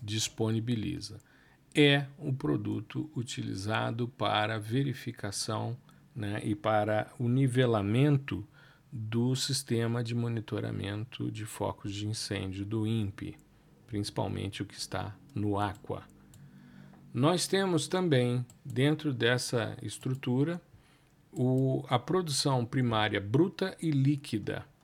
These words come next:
é o produto mode dezessete.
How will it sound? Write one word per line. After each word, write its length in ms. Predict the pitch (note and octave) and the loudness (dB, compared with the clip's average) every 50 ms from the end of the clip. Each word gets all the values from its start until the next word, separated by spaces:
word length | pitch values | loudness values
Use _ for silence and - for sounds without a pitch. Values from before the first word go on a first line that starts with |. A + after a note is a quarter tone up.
| _ _ _ _ _ _ _ _ _ | _ _ _ _ _ _ _ _ _
é 360 | - A2 G#2 G#2 G#2 G#2 G#2+ A2 | -4 -2 -2 0 0 0 -2 -2
o 200 | - B2 A#2+ A2+ | -2 -4 -4 -4
produto 560 | - B2 A#2 A2 G#2 A2 A#2+ A#2+ - - B2 | -2 -2 -2 -2 0 0 -2 -2 -2 -2 -2
mode 420 | A2+ A2 A2+ A2+ A#2 A2+ A2+ A#2 | 0 2 2 2 0 0 -2 -6
dezessete. 920 | A#2 A2+ A2 A2 A2 C3+ C3+ C3+ - - A#2+ F#2+ - - - - - - - | -8 -6 -6 -2 0 2 2 2 2 0 -2 -2 -4 -6 -8 -8 -8 -10 -10